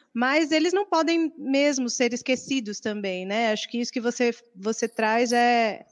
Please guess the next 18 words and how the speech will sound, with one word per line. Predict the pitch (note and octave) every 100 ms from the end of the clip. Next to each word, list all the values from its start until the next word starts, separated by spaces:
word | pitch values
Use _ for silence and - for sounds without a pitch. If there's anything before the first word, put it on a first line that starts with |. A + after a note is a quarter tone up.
| _
é | G#3+ A3+
realmente | G3 B3+ C4 B3 B3+ C#4+
muito | C4 C#4 D#4 D#4
importante | B3+ A#3 - G3+ F#3+ - - - - - -
e | A#3+
que | A#3+
depende | C4 C4+ B3+ C4+
de | C4+ D#4+
como | - D4 D#4 F4 C4 A3 F3+ -
a | A3
gente | A3+ B3 A#3 B3
lida, | A#3 A3+ G3+ F#3+ F#3
né? | F#3+ A3
De, | G3 - F#3 G#3 F#3
de | - - _
como | B3+ B3 A#3+
é | B3 D#4+
que, | D#4+ D4